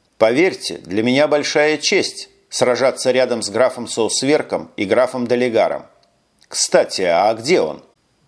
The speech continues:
«Он в этом монастыре выполняет весьма важное поручение кардинала Бернажо,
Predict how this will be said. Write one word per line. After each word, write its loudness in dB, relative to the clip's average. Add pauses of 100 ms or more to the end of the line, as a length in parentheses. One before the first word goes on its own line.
(580)
«Он 4
в 4
этом 0
монастыре 0 (320)
выполняет 0
весьма 0
важное 2
поручение 0
кардинала 0
Бернажо, -4